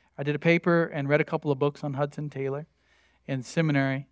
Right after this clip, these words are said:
I love that. Then we'll get into what happened with liberalism in America and the whole fight for the truth of Scripture.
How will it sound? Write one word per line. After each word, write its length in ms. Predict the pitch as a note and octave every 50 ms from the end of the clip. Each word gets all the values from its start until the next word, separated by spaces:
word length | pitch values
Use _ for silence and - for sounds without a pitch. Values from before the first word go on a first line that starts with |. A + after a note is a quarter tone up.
| _ -
I 40 | C#3
love 300 | C3 C#3 D3+ D3+ D3 C#3
that. 280 | C3+ C3 C3 C3 C3+ - -
Then 180 | C#3 F3 G#3+ A#3
we'll 160 | B3+ B3+ A#3
get 200 | F3 E3 F#3+ F3+
into 640 | F3 E3+ E3+ F3 F3 E3+ - - F3 E3 D#3 D3+ C#3+
what 280 | C#3 C#3+ D#3 G#3 C#4
happened 420 | A#3+ G#3+ A#3 A#3+ A3+ - A#3 G#3 F3+
with 140 | E3 C#3+ C3+
liberalism 680 | C#3 C#3 D#3 F#3 F#3+ A3 A3 G#3+ A3 A3+ G#3 A3+ A3 A3
in 80 | G#3+
America 540 | G#3 G3+ G3+ G3+ G#3 G#3 G#3 - A3 A3 G#3+ - _ _ _ _ _ _ _ -
and 180 | - D3 D3 D#3
the 60 | D#3
whole 560 | C#3+ D3+ F#3+ G#3 G#3+ G#3+ G#3+ G#3 G3 F#3+ - _ _ _
fight 480 | - - - - E3 F#3 G3+ G#3+ -
for 280 | - - - - F3 D#3+
the 100 | D3 C#3+
truth 380 | - - - F3 F3 E3 -
of 80 | C#3+ C3+
Scripture. 580 | - - - - D#3 C#3+ - - - - - D3